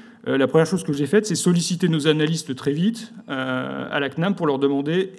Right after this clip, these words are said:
Faites-moi une extraction, euh, des patients porteurs d'une amylose actuellement en A L D au premier juin. » Et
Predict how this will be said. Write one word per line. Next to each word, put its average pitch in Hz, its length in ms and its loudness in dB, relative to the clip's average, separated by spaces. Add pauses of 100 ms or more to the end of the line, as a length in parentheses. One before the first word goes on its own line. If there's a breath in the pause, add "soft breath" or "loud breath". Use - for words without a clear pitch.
(100)
Faites-moi 185 360 -2
une 180 60 -2
extraction, 185 800 -2
euh, 143 600 2
des 147 120 0
patients 165 380 -2
porteurs 160 320 0
d'une 139 160 0
amylose 147 460 2
actuellement 160 480 0
en 143 80 -2
A 127 60 0
L 127 140 2
D 139 200 -2
au - 160 -6
premier 123 320 -2
juin. » 82 180 -8 (1000 loud breath)
Et 165 440 2